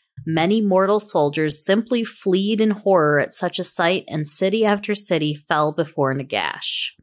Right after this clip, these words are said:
The mortal warriors who did fight bravely against this tide of the dead would simply only swell the ranks of Nagash's army when they died.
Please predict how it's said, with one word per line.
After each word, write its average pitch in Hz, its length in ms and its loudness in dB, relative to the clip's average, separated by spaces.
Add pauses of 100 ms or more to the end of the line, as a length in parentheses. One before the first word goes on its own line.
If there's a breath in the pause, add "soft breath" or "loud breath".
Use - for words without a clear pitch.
(600 loud breath)
The 180 80 -2
mortal 190 400 2
warriors 180 600 0
who 185 120 -4
did 185 480 0
fight 208 340 0
bravely 185 500 2
against 160 360 -4
this 165 220 0
tide 185 500 0
of 185 220 0
the 214 80 0
dead 165 400 0
would 147 200 -4
simply 226 580 0
only 226 300 2
swell 202 540 0
the 226 140 0
ranks 160 440 0
of 156 80 -6
Nagash's 151 640 -4
army 151 400 -2
when 151 160 -6
they 151 140 -4
died. 101 540 -8